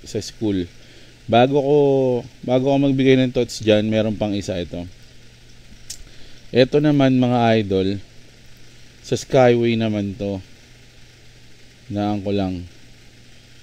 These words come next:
Inaan ko lang. Ah, lalaki naman to, mga lodi. Tumalon siya sa Skyway. May nadamay pa ngang nakamotor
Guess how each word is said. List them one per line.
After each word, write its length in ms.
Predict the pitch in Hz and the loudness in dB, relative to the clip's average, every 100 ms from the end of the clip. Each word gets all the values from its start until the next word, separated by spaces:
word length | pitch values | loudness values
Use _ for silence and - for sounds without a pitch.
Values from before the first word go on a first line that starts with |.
| - - - - - - - - - - - - - - - | -20 -20 -20 -20 -20 -20 -20 -20 -20 -20 -20 -20 -20 -20 -12
Inaan 320 | 98 95 92 | -8 -6 -6
ko 100 | 92 87 | -8 -10
lang. 160 | 80 82 - - - - - - - - - - - - - - - - - - - - - - - - - - - | -12 -14 -20 -20 -20 -20 -20 -20 -20 -20 -20 -20 -20 -20 -20 -20 -20 -20 -20 -20 -20 -20 -20 -20 -20 -20 -20 -20 -10
Ah, 240 | - 113 117 | -2 2 6
lalaki 480 | 123 127 123 127 | 6 6 6 4
naman 320 | 127 123 120 110 | 2 2 0 -2
to, 160 | 117 | -2
mga 240 | 110 107 104 | -2 0 0
lodi. 480 | 101 98 95 92 85 - - - - - - - - | 2 0 -2 -6 -8 -20 -20 -20 -20 -20 -20 -20 -4
Tumalon 400 | 120 123 131 131 | 2 4 4 2
siya 240 | 120 123 131 | -2 -6 -8
sa 0 | |
Skyway. 640 | - 117 107 101 98 92 | -4 0 2 2 2 0
May 160 | 101 135 | 0 2
nadamay 480 | 143 143 143 139 | 4 4 4 2
pa 160 | 131 139 | 2 2
ngang 160 | 135 131 | 2 2
nakamotor 480 | 127 123 120 123 | 2 2 0 0